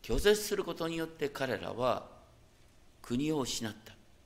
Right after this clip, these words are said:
で、実はその話は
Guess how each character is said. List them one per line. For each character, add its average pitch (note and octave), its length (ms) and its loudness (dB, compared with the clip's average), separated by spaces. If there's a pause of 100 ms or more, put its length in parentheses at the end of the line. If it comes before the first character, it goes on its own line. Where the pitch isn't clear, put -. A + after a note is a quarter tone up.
(2500)
で、 D#3+ 120 -2
実 G3 300 0
は C4 100 8
そ D#3+ 160 2
の G#3+ 120 4
話 B3 500 2
は A#2+ 380 -2